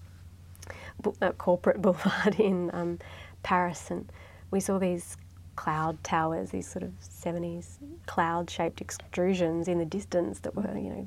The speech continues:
green and pink and blue, and we're like, "What's that over there?" <laughs> And that tour guide is like,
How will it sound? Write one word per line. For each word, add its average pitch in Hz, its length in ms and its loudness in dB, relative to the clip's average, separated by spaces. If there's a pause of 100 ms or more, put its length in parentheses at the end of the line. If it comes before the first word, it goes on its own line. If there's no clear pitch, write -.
green 190 400 0
and 185 160 -6
pink 202 320 -4
and 196 140 -2
blue, 208 300 2
and 202 180 -2 (320)
we're 233 80 4
like, 247 140 2
"What's 339 180 2
that 339 160 4
over 330 260 6
there?" 330 360 6
<laughs> 254 640 4
And - 120 0
that - 240 2
tour 208 240 6
guide 185 320 6
is 175 120 -8
like, 190 200 2